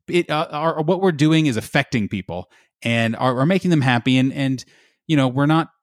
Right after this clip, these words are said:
trying to be too high of art, though we take it seriously, but to know that, that it's making a difference and, and that it's connecting with people is really powerful. And, and we're so privileged and lucky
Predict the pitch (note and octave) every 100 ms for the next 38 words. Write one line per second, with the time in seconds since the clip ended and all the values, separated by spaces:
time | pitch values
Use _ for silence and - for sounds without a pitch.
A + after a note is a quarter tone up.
0 | _ - F3 F3 D3+ C3+ D3 - - F3+
1 | - C#3+ B2+ A2 C#3+ - B2 A#2 - B2
2 | G#2+ - A#2+ A#2+ A#2 A#2+ A2+ G#2+ A2 -
3 | A2 A2+ A#2 A#2 G#2 A2 - A#2+ A2 A2
4 | - C#3 D3 E3 C#3 A2 A2+ - B2 A2+
5 | - A2 G#2+ B2 A2 G#2 - _ _ _
6 | _ _ _ _ _ _ C3 B2 - -
7 | B2+ B2 - A2 G#2 G2 G#2+ G2 - F2
8 | - _ _ A2+ G#2 F#2+ A2 C#3+ D3 C3
9 | A#2+ - G#2+ G2 F#2+ G#2 G2 F#2+ - G#2
10 | G2 F#2+ F#2+ G#2+ G2 - D3+ C3 - _
11 | - D#3+ C#3+ C#3+ A#2+ A2 G#2+ A2 A2 A#2+
12 | G#2+ G#2